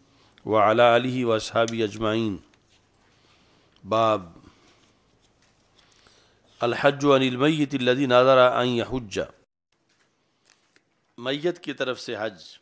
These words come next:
जिसने नज़र मानी थी जिस शख्स ने कि वो हज करेगा। हज़रत अब्दुल्ला बिन अब्बास रदियल्लाहु तआला अन्हु कहते हैं कि एक औरत ने नज़र मानी कि वो हज करेगी, लेकिन वो फौत हो गई।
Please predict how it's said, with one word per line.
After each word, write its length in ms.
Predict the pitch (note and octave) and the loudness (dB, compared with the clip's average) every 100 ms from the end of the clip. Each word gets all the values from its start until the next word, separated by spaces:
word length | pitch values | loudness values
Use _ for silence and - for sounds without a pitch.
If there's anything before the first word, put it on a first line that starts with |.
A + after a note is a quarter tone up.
| _ | _
जिसने 300 | - A#2+ B2+ | -16 -12 -10
नज़र 280 | B2 C3 C#3+ | -8 -6 -6
मानी 280 | B2+ A#2 A#2+ | -6 -8 -10
थी 260 | A2+ D3 G3 _ _ _ _ _ _ _ _ _ _ _ _ | -14 -16 -16 _ _ _ _ _ _ _ _ _ _ _ _
जिस 160 | B2+ B2 | -12 -8
शख्स 240 | C#3 A#2+ | -8 -10
ने 140 | B2+ C3+ | -10 -10
कि 80 | C3 | -6
वो 100 | A2+ | -6
हज 160 | A2+ | -6
करेगा। 420 | A2+ A#2 G#2+ F#2 D2+ _ _ _ _ _ _ _ _ _ _ _ _ _ _ _ _ _ _ | -6 -6 -6 -8 -10 _ _ _ _ _ _ _ _ _ _ _ _ _ _ _ _ _ _
हज़रत 200 | _ B2+ | _ -10
अब्दुल्ला 280 | C3 C#3+ D#3+ | -6 0 0
बिन 140 | D#3 | 0
अब्बास 340 | C#3+ C3+ D#3 D3 | 0 2 2 0
रदियल्लाहु 420 | C3+ C3 B2+ C#3+ | -4 -4 0 0
तआला 200 | C#3+ B2+ | 0 -4
अन्हु 140 | B2+ | -4
कहते 260 | A#2+ C3+ D3+ | -4 -6 -4
हैं 100 | D3+ | -6
कि 100 | C#3 | -8
एक 120 | B2+ | -4
औरत 220 | C3 C#3+ C#3+ | -2 -2 -6
ने 120 | C3 | -6
नज़र 280 | B2 C#3 C3 | -6 -6 -4
मानी 340 | B2 A#2 B2+ - _ _ _ _ _ _ | -4 -4 -10 -16 _ _ _ _ _ _
कि 40 | B2+ | -6
वो 120 | A#2+ | -2
हज 220 | C3 C3 | -2 -4
करेगी, 540 | - A#2+ A2+ G2 F#2 D#2+ _ _ _ _ _ _ _ - | -6 -6 -6 -10 -16 -18 _ _ _ _ _ _ _ -14
लेकिन 260 | B2 C#3 | -10 -8
वो 120 | C3 A#2+ | -8 -6
फौत 280 | B2+ B2 A2+ | -2 -2 -4
हो 120 | G2+ | -10
गई। 180 | F#2 | -12